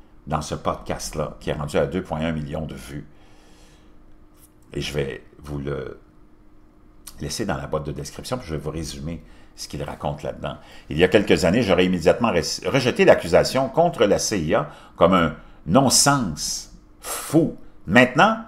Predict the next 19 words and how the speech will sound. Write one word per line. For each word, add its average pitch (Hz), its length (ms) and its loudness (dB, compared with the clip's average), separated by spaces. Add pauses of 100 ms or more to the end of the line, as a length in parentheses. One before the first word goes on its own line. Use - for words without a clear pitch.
(420)
j'ai - 200 -2
vu 104 180 6
assez 151 220 2
de 151 40 -14
conspiration 101 720 2
pour - 220 -8
croire 113 320 2
que 80 100 -8
c'est - 240 -10
peut-être 90 440 -6
vrai. 78 360 -10 (540)
Je 78 100 -8
ne 73 100 -4
crois - 280 0
pas 151 320 8 (140)
que 73 100 -8
ce 85 120 -6
soit, 80 380 2 (100)
euh, 73 160 -4